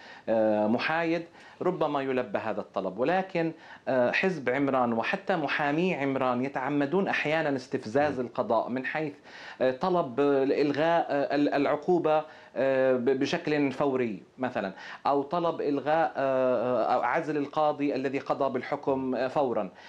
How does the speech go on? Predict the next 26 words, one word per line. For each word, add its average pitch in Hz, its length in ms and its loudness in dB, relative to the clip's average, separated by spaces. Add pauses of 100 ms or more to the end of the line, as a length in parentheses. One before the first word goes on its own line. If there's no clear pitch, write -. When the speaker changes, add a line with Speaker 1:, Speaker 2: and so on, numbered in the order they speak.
(160)
Speaker 1:
هذه 208 420 0
الطلبات 160 520 -2
تستفز 165 520 -2
القضاء 139 540 0
أيضا. 110 420 -2
القضاء 127 580 -2
لا، 170 500 2 (360)
آه، 127 320 4
يغفر 139 640 0
عدم 147 300 0
احترامه، 127 520 0
وهناك 131 320 -2
تهم 147 480 0 (300)
توجه 139 360 2
للسياسيين 131 920 -2 (280)
بعدم 143 320 0
احترام 147 380 0
القضاء 135 360 -2
قد - 200 -8
تحرمهم 180 560 0
أيضا 131 220 2
من 120 140 2
الترشح، 120 680 -2 (380)
آه، 120 280 4
للانتخابات. 123 880 0
فلذلك، 180 800 0